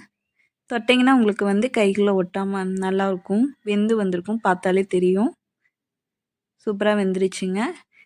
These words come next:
நம்ம தனியா ஒரு பாத்திரத்துக்கு மாத்திருவோம். உங்களுக்கு கையில எடுத்தீங்கன்னா இங்க பாருங்க, அழகா இட்லி மாதிரி வருது. சூப்பரா வந்-, வந்துருச்சுங்க. நல்லா வெந்து வந்திருக்கு, சாஃப்டா இருக்குங்க.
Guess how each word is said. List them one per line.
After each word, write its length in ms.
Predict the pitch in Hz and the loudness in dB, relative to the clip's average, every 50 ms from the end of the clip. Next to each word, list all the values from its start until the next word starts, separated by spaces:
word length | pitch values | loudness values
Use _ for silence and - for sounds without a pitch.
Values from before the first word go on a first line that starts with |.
| _ _ _ - | _ _ _ -6
நம்ம 180 | 214 214 214 208 | -2 -2 -2 0
தனியா 380 | 208 214 202 202 196 202 226 262 | 0 0 2 2 2 0 0 0
ஒரு 140 | 240 202 190 | -2 -2 -2
பாத்திரத்துக்கு 560 | - 196 190 185 - 202 196 202 196 - 226 220 | 0 0 0 0 0 -4 -6 -6 -6 -4 0 0
மாத்திருவோம். 680 | 214 202 185 175 - - 190 180 185 185 190 220 277 370 - - _ _ _ _ _ _ _ _ _ _ _ _ _ _ _ _ _ _ | 2 2 2 0 0 0 0 0 2 2 2 2 0 0 -2 -6 _ _ _ _ _ _ _ _ _ _ _ _ _ _ _ _ _ _
உங்களுக்கு 300 | 240 226 220 220 208 - | -2 0 0 0 0 2
கையில 400 | 226 220 214 220 233 240 240 240 226 | 2 2 2 2 2 0 2 2 2
எடுத்தீங்கன்னா 680 | 202 196 208 214 _ _ _ - 220 208 202 208 233 | 2 0 -2 -4 _ _ _ -4 -2 0 0 0 0
இங்க 180 | 226 214 196 196 | 0 -2 -2 -2
பாருங்க, 380 | - 190 185 185 190 185 190 226 285 | 0 2 2 2 2 2 0 0 0
அழகா 400 | 285 208 180 190 196 - 233 247 339 - - - - - - _ - | 2 2 2 2 0 0 0 0 0 -2 -6 -16 -20 -20 -20 _ -10
இட்லி 280 | 208 220 196 185 226 240 | -6 -6 -2 0 2 2
மாதிரி 280 | 233 226 220 214 220 226 226 | 4 4 4 4 4 4 4
வருது. 400 | 208 196 185 180 180 190 202 233 302 392 - _ _ _ _ _ _ _ _ _ _ _ _ _ _ _ _ _ _ _ _ _ _ _ _ _ _ _ _ _ _ _ _ _ _ _ _ _ _ _ _ _ _ _ _ _ _ _ _ _ _ _ _ _ _ _ _ _ _ _ _ _ _ _ - | 4 2 2 2 2 2 2 0 0 -2 -6 _ _ _ _ _ _ _ _ _ _ _ _ _ _ _ _ _ _ _ _ _ _ _ _ _ _ _ _ _ _ _ _ _ _ _ _ _ _ _ _ _ _ _ _ _ _ _ _ _ _ _ _ _ _ _ _ _ _ _ _ _ _ _ -8
சூப்பரா 380 | - 240 226 214 226 220 226 233 | -4 -4 -2 0 2 4 4 6
வந்-, 360 | 226 208 196 190 190 190 202 - | 4 4 2 0 -2 -2 -4 -4
வந்துருச்சுங்க. 640 | - 196 190 196 190 208 208 - - 208 196 196 208 233 285 381 381 - - _ _ _ _ _ _ _ _ _ _ _ _ _ _ _ _ _ _ _ _ _ _ _ _ _ _ _ _ _ _ _ _ - | -2 0 2 2 2 0 -2 -4 -2 0 0 2 2 2 2 0 -2 -6 -12 _ _ _ _ _ _ _ _ _ _ _ _ _ _ _ _ _ _ _ _ _ _ _ _ _ _ _ _ _ _ _ _ -8
நல்லா 260 | 226 208 202 202 220 220 | -4 -2 0 0 0 0
வெந்து 340 | 214 208 196 196 202 208 220 | 0 0 0 0 0 0 0
வந்திருக்கு, 460 | 214 208 190 185 180 185 180 - 262 339 - | 0 0 -2 0 -2 -4 -4 -4 -4 -6 -4
சாஃப்டா 560 | - - 226 202 202 233 - - - 269 247 | 0 2 4 6 6 4 2 0 2 4 4
இருக்குங்க. 420 | 214 185 175 180 196 190 190 214 | 4 4 2 2 0 0 2 2